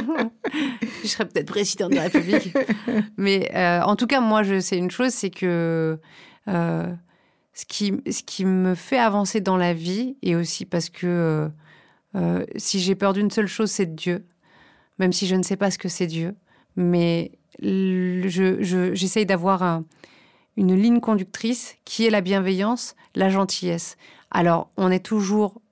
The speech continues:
le gentil de quelqu'un et le méchant de quelqu'un. J'imagine qu'en fonction des points de vue, je peux paraître être méchante pour, euh, pour certains.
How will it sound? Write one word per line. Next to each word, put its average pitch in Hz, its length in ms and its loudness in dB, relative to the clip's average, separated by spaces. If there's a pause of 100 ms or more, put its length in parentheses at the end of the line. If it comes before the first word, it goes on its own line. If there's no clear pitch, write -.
le 185 440 4
gentil 180 280 -2
de - 60 -10
quelqu'un 185 400 0
et 208 80 -2
le 180 100 2
méchant 180 240 0
de 175 60 0
quelqu'un. 180 420 -2
J'imagine 175 440 0
qu'en 180 100 -6
fonction 175 300 -4
des 175 100 0
points 175 180 -4
de 175 60 0
vue, 180 240 -4
je - 120 -10
peux 170 120 -8
paraître 170 320 -2
être 170 140 -6
méchante 180 380 -2
pour, 165 260 -4
euh, 160 100 -2
pour 180 220 -10
certains. 196 400 -4